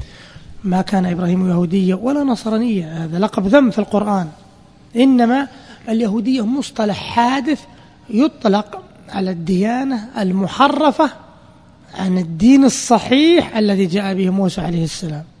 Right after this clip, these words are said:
مصطلح حادث يطلق على الديانة المحرفة عن الديانة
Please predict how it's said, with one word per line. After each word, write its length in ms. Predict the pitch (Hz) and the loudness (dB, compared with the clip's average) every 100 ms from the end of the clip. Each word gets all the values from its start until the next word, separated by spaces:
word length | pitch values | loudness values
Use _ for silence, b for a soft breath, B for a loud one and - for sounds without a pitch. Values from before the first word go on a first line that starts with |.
| - _ - - | -20 _ -20 -8
مصطلح 560 | 196 170 - 190 143 175 | -6 -4 0 2 2 2
حادث 380 | 180 240 262 - B B B B B | 2 2 2 -2 B B B B B
يطلق 640 | 202 262 - 220 - 190 165 - - - - | 4 4 4 2 2 0 -4 -10 -20 -12 -2
على 120 | 202 | 0
الديانة 420 | 180 196 214 196 | 2 4 4 4
المحرفة 680 | 190 190 208 254 277 - 277 - - - - - - - _ - | 2 0 0 0 2 2 -2 -4 -20 -20 -20 -20 -20 -20 _ -8
عن 220 | - 233 | 0 2
الديانة 800 | 226 175 175 220 233 285 311 302 | 2 0 0 2 2 -2 -4 -6